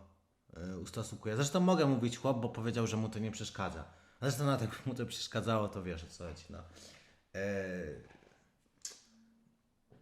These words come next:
No nic, no. Moim zdaniem ludzie go nie zaakceptują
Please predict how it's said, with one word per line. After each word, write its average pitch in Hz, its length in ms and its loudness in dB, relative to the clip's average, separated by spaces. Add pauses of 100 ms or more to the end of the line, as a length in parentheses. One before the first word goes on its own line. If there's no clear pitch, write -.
No 120 100 -4
nic, 160 340 -6
no. 92 180 -2 (3000)
Moim 131 200 4
zdaniem 127 400 6
ludzie 120 440 4
go 117 120 2
nie 117 200 4
zaakceptują 113 800 0